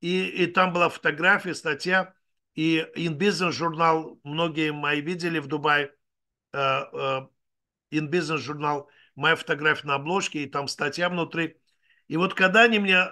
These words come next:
э, задавали вопрос, в предыдущей программе я создал тридцать девять миллионеров. И они мне говорили: "Ну, у вас большая организация, большая организация.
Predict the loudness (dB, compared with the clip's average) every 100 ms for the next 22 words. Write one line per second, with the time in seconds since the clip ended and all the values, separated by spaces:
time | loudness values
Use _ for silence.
0 | -6 -2 0 2 0 -2 -6 -2 2 4
1 | 6 4 2 2 2 0 -10 _ _ _
2 | _ -2 -2 0 0 0 -2 0 2 2
3 | 2 2 0 -2 0 0 0 -6 -6 -4
4 | 0 0 0 -2 0 0 -4 _ _ _
5 | _ _ _ 0 2 2 2 2 4 4
6 | 6 4 2 -4 _ _ -12 -6 4 4
7 | 6 4 4 4 4 2 -4 -6 0 0
8 | 0 -4 -6 -4 -2 2 0 0 -6 -4
9 | -4 -6 -14